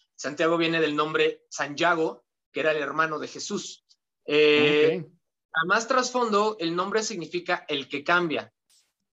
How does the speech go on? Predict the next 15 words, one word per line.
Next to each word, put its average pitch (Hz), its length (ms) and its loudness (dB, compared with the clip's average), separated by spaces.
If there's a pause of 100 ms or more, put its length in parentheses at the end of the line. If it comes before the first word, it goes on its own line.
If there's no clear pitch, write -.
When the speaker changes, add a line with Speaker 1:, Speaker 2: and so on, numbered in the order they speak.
(140)
Speaker 1:
Entonces, 202 720 -2 (600)
hay 180 160 2
varios 208 300 2
signi-, 175 240 -6
hay, 196 440 2
hay 190 100 -2
varios 202 260 0
nombres 196 300 -2
que 165 100 -6
después 170 280 -4
de 175 60 -4
Santiago 180 500 -2
pasó 143 260 -2
a 147 40 -4
Santiago, 170 680 -2